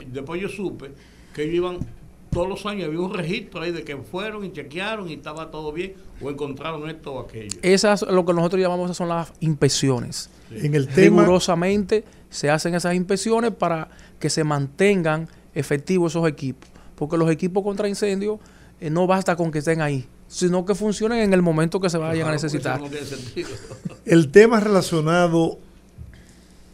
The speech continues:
Speaker 3: a los restaurantes, discotecas, bares,
Speaker 1: Mm.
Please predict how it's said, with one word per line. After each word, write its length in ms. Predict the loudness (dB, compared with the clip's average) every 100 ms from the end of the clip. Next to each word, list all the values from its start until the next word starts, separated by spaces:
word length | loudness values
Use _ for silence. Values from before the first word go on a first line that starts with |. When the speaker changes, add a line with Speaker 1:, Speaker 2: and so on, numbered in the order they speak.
| -20 -20 -20 -2
Speaker 3:
a 100 | 2
los 160 | 4 4
restaurantes, 1000 | 2 2 2 4 2 -2 -6 -8 -14 -18 -20 -20 -20 -16
discotecas, 1160 | -6 -6 -4 -8 0 2 2 -2 -4 -6 -12 -16 -16 -6
bares, 760 | -2 -2 0 -2 -2 -6
Speaker 1:
Mm. 40 | -12